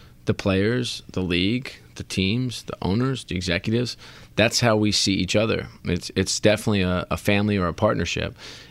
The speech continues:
And so we believe that we have an obligation to leverage this platform to drive social change. And that, to me, is, is like, that's what makes it worth it. And so when you look, talk about what might concern me or what I think about, is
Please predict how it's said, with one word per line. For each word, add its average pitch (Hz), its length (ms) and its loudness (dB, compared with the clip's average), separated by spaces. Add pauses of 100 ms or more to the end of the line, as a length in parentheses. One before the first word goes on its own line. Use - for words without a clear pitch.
And 98 120 2
so 98 160 4
we 117 160 4
believe 110 400 2
that 92 260 2
we 98 140 2
have 98 220 2
an 90 80 0
obligation 90 920 0
to 90 320 -2
leverage 92 320 0
this 87 100 -2
platform 92 540 -2
to 92 80 -4
drive 92 320 2
social 101 300 -2
change. 117 440 -4 (600)
And 104 120 4
that, 127 340 2
to 117 100 2
me, 120 220 4
is, 101 320 0
is 101 140 -2
like, 98 260 0
that's 113 360 2
what 113 180 4
makes 101 420 2
it 92 180 0 (200)
worth 110 300 0
it. - 220 -6
And 90 120 0
so 101 320 4 (380)
when 110 140 6
you 110 100 6
look, 120 220 2
talk 120 240 4
about 98 300 2
what 101 260 4
might 101 300 2
concern 107 520 0
me 120 140 2
or 104 80 2
what 95 140 2
I 87 100 2
think 107 320 0
about, 131 400 2 (380)
is 117 140 2